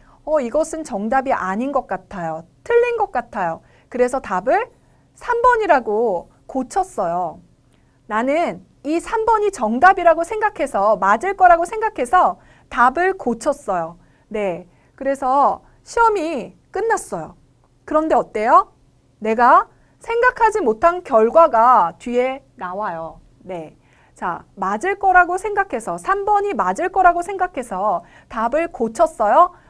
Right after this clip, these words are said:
그런데 어때요? 예상하지 못한 일이 생겼네요. 그럴 때 우리는 에이브이 아던이었다가를 사용할 수 있어요. 네,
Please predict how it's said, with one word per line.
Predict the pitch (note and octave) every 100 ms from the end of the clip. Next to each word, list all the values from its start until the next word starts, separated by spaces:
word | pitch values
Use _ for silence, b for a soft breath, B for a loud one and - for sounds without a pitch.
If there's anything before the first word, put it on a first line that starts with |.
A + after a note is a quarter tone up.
| b
그런데 | - G#3 F#3+ A3 E4+ G#4+ - _ _
어때요? | F3 G3 B3 F#4 -
예상하지 | G3+ A3 F4 F4+ E4 E4+
못한 | A#3 G#3 C#4+ C4
일이 | G#3 D4+ B3 D#3+ _
생겼네요. | - F#4+ F#4 F4+ G#3+ E3+ F3 D#3 - _ b b b
그럴 | C4+ C#4 D4
때 | A3 G#3 A#3 E3
우리는 | G#3 G3+ B3+ - E3+ _ _ -
에이브이 | A3+ C#4+ A#3+ A3 G#3+ C#4+ F#4+ B B B
아던이었다가를 | G3 G3 C#4+ E4+ F4 D#4+ C#4+ B3+ G#3+ F#3 G3+ F#3 C#3
사용할 | - F#4+ G4+ D#4+
수 | A#3+ A#3
있어요. | F#3+ - F#3 E3+ D#3 E3+ _ _ _ _
네, | - F3+ D#3+